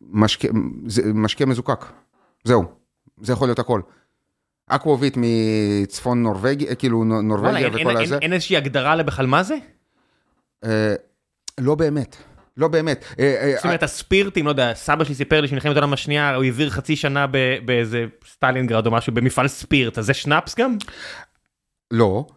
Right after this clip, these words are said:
Speaker 1: כי זה בסטלינגרד, זה וודקה.
Speaker 2: הבנתי.
Speaker 1: כאילו, בכל זה
Speaker 2: הוא קרא לזה ספירט, צריך, אם אני זוכר נכון,
Speaker 1: נכון.
Speaker 2: ולא וודקה.
Speaker 1: אה, אה, סבבה, ספ-, אה, ספירט, מה זה?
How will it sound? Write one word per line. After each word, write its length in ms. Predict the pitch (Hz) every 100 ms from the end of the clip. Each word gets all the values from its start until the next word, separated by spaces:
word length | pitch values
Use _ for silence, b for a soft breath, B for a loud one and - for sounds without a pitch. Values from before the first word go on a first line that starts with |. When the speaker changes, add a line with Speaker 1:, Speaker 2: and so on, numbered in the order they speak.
| _
Speaker 1:
כי 140 | - 95
זה 100 | 98
בסטלינגרד, 640 | 107 208 269 175 110 90
זה 80 | 113
וודקה. 260 | 190 - - _ _ _ _ _ _ _ _ _
Speaker 2:
הבנתי. 400 | 120 104 120 - - - - - -
Speaker 1:
כאילו, 240 | 175 143
בכל 520 | 139 143 196 214 196
זה 120 | 165
Speaker 2:
הוא 120 | 180 190
קרא 200 | 196 190
לזה 160 | 156
ספירט, 360 | 151 - 147 123
צריך, 200 | 131 -
אם 160 | 156
אני 100 | 156
זוכר 300 | 135 139 131
נכון, 140 | 135 131
Speaker 1:
נכון. 200 | 135 -
Speaker 2:
ולא 120 | 143
וודקה. 360 | 147 139 - 120
Speaker 1:
אה, 460 | 78 131 117 107
אה, 60 | 123
סבבה, 400 | - 127 139 120
ספ-, 280 | - - -
אה, 280 | 135 139 127
ספירט, 400 | - 202 143 135
מה 160 | 139
זה? 180 | 123 135